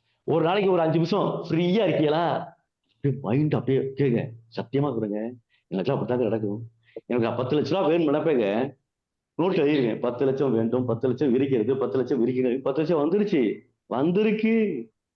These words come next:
ஓ, கார் வாங்கணும்னு நினைச்சேன், கார் வாங்கிட்டேன். பைக் வாங்கணும்னு நினைச்சேன், பைக் வாங்கிட்டேன்.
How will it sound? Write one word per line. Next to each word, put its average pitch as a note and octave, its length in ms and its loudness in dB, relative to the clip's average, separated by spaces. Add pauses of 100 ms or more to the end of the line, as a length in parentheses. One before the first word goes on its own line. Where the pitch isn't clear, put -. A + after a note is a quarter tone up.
(1700)
ஓ, A#2 160 -2
கார் D#3 240 0
வாங்கணும்னு D#3+ 280 2
நினைச்சேன், B2 320 0 (260)
கார் D#3+ 180 0
வாங்கிட்டேன். C3 440 0 (120)
பைக் D3+ 240 0
வாங்கணும்னு D3+ 240 2
நினைச்சேன், B2+ 340 0
பைக் E3 240 0
வாங்கிட்டேன். D3 480 -2